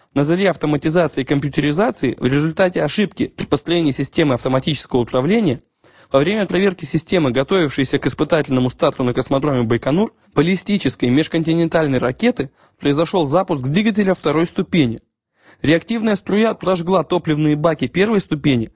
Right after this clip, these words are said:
что повлекло за собой взрыв ракеты на стартовой позиции. В итоге единственной ошибки в коллективной деятельности, воплощенной в системе автоматического управления, погибли девяносто один человек,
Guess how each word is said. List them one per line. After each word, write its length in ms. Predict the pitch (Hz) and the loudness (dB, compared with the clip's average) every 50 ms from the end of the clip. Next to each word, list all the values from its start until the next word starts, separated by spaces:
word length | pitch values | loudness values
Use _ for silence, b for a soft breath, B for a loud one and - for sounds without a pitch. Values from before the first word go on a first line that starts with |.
| _ _ _ - | _ _ _ -8
что 160 | - - 139 | -6 -4 0
повлекло 440 | 156 151 151 160 151 - 202 226 220 | 0 0 2 0 0 2 0 0 0
за 60 | 202 | 0
собой 320 | - - 170 165 175 165 139 | -2 -2 0 0 2 0 0
взрыв 340 | 131 127 160 185 160 - | 0 0 0 0 0 0
ракеты 400 | - 131 - - 202 214 - 214 | -2 -4 -2 0 0 0 0 0
на 120 | 156 139 139 | 0 0 -2
стартовой 440 | - - 151 156 151 - 170 165 156 | 0 0 -2 -2 0 -2 -2 -2 0
позиции. 560 | - 156 151 156 139 - - - - 156 - _ _ _ B B B B B B B B | 0 -2 0 0 -2 -4 -4 -8 -10 -10 -10 _ _ _ B B B B B B B B
В 80 | 143 151 | -2 0
итоге 320 | - 233 247 208 196 - | 2 2 2 2 0 0
единственной 640 | - 156 170 202 185 214 220 175 - - 156 151 - | 0 0 0 2 4 4 2 2 2 0 0 0 0
ошибки 520 | - 127 139 - - - 233 - - - | 0 -2 -2 0 2 0 0 0 0 -2
в 80 | 135 - | -2 0
коллективной 540 | - 147 151 143 - - 185 160 143 131 123 | 0 0 0 0 0 0 0 2 2 2 2
деятельности, 560 | 131 196 233 226 214 180 151 - - - - | 2 0 0 0 0 0 0 0 -2 -4 -2
воплощенной 640 | - - 131 - - 170 165 - - 196 175 151 131 | 0 0 0 2 2 0 0 0 0 -2 0 0 -2
в 40 | - | -2
системе 400 | - 127 - - 185 165 151 131 | -4 -6 -4 -2 0 0 0 0
автоматического 680 | 131 - 135 135 135 - - 151 127 - - - 127 | -2 -2 0 0 0 0 -2 -4 -6 -6 -2 0 0
управления, 600 | 120 - - 120 131 160 202 226 208 151 - b b b b b b - | 0 0 0 0 0 2 2 2 0 0 -2 b b b b b b -2
погибли 460 | 113 123 127 143 196 226 190 175 135 | 0 0 0 0 -2 0 0 0 0
девяносто 540 | 120 123 131 127 135 156 208 208 - - 143 | 0 0 0 2 2 2 2 0 0 0 0
один 220 | 139 147 180 175 | 0 0 -2 -4
человек, 460 | - - 180 180 175 156 127 - - | -4 -2 0 0 2 0 0 -2 -4